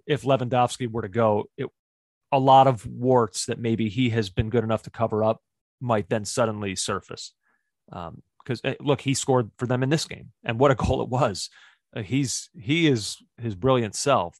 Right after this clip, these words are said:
but if, if he does go, then, <sighs> yeah. I, and I don't know what, I'm not sure what kind of money you get for Robert Lewandowski right now. Like, I'm sure it would be a huge amount, but because of his age,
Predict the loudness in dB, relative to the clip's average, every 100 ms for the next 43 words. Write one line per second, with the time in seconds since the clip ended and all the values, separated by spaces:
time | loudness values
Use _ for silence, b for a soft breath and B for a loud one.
0 | _ -6 -6 -8 -10 -4 -2 4 4 4
1 | 2 2 2 0 -6 -10 -18 _ _ _
2 | -20 -20 -20 _ -20 -20 _ _ _ -4
3 | -2 -4 -4 -4 -4 -2 2 4 4 4
4 | 4 4 2 0 -6 -10 -4 -4 -2 0
5 | 0 0 -2 -2 -2 -2 -2 -2 -2 -4
6 | -4 -8 -8 _ -2 0 -4 -6 -4 -6
7 | -6 -8 -8 -10 -12 -4 -2 -2 0 0
8 | 2 -2 0 -2 -2 -2 0 0 -4 _
9 | -6 -4 -2 -2 -2 -2 -2 0 2 0
10 | -6